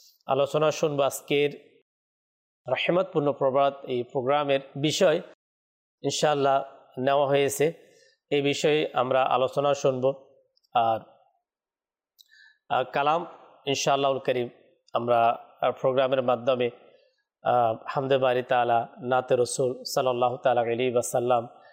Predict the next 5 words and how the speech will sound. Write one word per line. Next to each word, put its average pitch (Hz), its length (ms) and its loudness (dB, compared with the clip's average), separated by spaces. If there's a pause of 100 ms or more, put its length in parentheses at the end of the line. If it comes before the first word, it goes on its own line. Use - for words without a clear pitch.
(180)
ইনশাআল্লাহুল 120 520 -2
করিম 113 300 -2 (440)
আমরা 120 360 0
শ্রবণ 135 380 -2
করব। 123 320 0